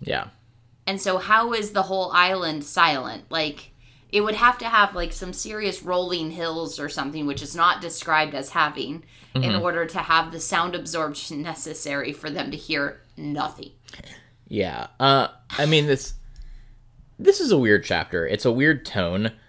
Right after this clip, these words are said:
Speaker 2: Yes.
Speaker 1: And, uh, my first thought when I read it was, like, this is just, like, some serious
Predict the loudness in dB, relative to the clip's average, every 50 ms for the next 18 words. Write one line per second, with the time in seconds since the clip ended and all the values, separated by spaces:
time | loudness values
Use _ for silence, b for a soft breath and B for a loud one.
0 | b b b -2 0 0 0 0 -4 -8 -10 -4 4 6 8 8 8 6 4 2
1 | -4 -10 _ _ 4 6 6 6 4 4 4 4 2 4 6 4 4 4 4 4
2 | 4 4 4 4 4 2 4 4 2 2 0 0 0 0 -2 -2 0 0 0 0
3 | -2 -4 -12 -18 -20 -16 -14 -4 2 4 4 4 4 4 2 2 2 0 -2 -4
4 | -2 0 0 0 0 -2 -8 -6 -4 -2 0 0 0 -2 -4 -8 -14 -20 -20 _
5 | -20 _ _ _ _ _ _ -20 -20 _ _ -10 -4 -2 -2 -2 0 -2 0 2
6 | 4 4 4 4 2 2 0 -2 -4 -6 -8 -10 -12